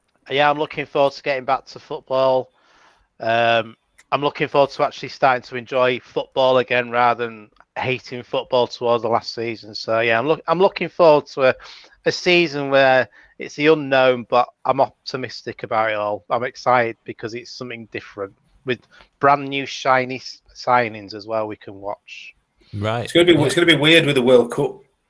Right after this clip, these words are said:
Speaker 3: dotted up
Speaker 2: Yeah.
Speaker 3: in between, isn't it? Don't you think?
Speaker 1: Well, I, I was looking at, um, trying to work out, like, what I'm working for games and stuff, and we're actually playing on New Year's Eve.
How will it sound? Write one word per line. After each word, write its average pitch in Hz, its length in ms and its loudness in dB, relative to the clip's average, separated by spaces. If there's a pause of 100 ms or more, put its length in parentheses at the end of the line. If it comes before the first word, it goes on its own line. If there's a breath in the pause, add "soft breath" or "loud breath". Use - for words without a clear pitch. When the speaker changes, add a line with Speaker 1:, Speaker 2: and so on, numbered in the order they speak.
(420)
Speaker 3:
dotted 104 280 2
up - 100 -2
Speaker 2:
Yeah. 139 60 -6
Speaker 3:
in 107 120 -4
between, 120 380 0
isn't 127 120 2
it? 127 100 0
Don't 123 140 2
you 120 60 -6
think? 120 320 -4 (840 soft breath)
Speaker 1:
Well, 240 160 6
I, 208 200 4
I 208 100 4
was 190 120 2
looking 208 320 -2
at, 156 260 -2
um, 127 440 2
trying 160 180 -2
to 156 60 0
work 147 340 2
out, 127 240 2 (100)
like, 127 340 -4
what 139 280 -2
I'm 120 80 -10
working 139 480 0
for - 140 -16
games 127 360 -2
and 117 140 -18
stuff, - 320 -14
and 123 100 -12
we're 143 120 0
actually 170 260 -2
playing 151 300 0
on 123 160 -4
New 123 160 -8
Year's 110 320 -6
Eve. 135 360 -8